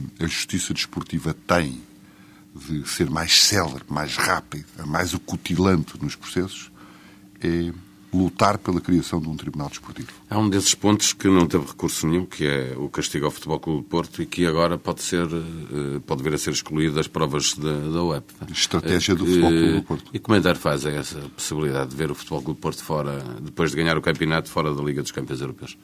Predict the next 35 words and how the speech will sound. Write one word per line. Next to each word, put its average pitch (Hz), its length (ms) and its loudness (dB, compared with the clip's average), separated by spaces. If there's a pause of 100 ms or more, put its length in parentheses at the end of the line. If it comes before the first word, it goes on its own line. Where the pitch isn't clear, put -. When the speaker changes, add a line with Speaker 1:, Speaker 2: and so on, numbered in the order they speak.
Speaker 1:
Eu, 143 200 4
eu, 139 220 8
Speaker 2:
E 165 60 6
Speaker 1:
eu, 120 60 8
Speaker 2:
fora 78 220 4
da 71 100 2
uefa, 90 340 0
não - 100 -12 (140)
é? 90 40 0
Speaker 1:
eu, - 60 0 (400)
eu 123 80 6
vou 131 120 8
explicar 123 280 4
uma 110 80 6
coisa. - 240 4
Eu 110 260 6 (480)
não 131 200 8
conheço 117 500 6
muito 95 260 2
do 82 100 -4
processo, - 400 -4
portanto, 76 520 -8 (520)
corro 85 260 2
o 78 100 -6
risco - 400 0 (380)
de, 90 180 4
ao 95 140 10
me 87 80 2
pronunciar, 90 720 0
eh, 73 880 -6 (320)
não 85 280 2
fazer 92 320 4
nenhum 95 160 0
comentário 92 460 0
correto. - 420 -4